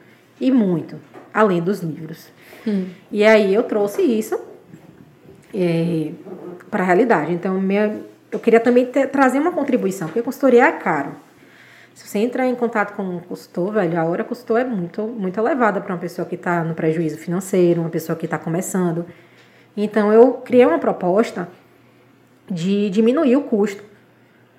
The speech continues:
Speaker 1: pra pessoa ter um desenvolvimento, porque certamente ela voltaria por outros motivos. Eu prefiro acreditar nisso. Então, eu abaixei, botei uma hora consultor muito mais abaixo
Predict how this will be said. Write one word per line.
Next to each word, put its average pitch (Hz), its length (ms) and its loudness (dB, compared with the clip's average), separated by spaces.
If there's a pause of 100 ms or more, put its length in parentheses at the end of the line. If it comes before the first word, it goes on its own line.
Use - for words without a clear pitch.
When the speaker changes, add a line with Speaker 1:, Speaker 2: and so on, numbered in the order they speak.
(540)
Speaker 1:
pra 180 240 2
pessoa 202 380 -2
ter 202 160 -4
um 170 60 -2
desenvolvimento, 185 720 -4
porque 185 240 -2
certamente 180 540 -2
ela 208 140 0
voltaria 208 360 0
por 208 140 -2
outros 190 240 -4
motivos. 185 580 -6 (720)
Eu 180 80 -8
prefiro 180 360 -2
acreditar 196 420 -2
nisso. 196 320 -2
Então, 185 260 -2
eu 185 60 -2
abaixei, 196 640 0
botei 202 300 -4
uma 175 160 0
hora 170 180 -2
consultor 180 420 -6
muito 175 280 -4
mais 208 200 -4
abaixo 160 560 -6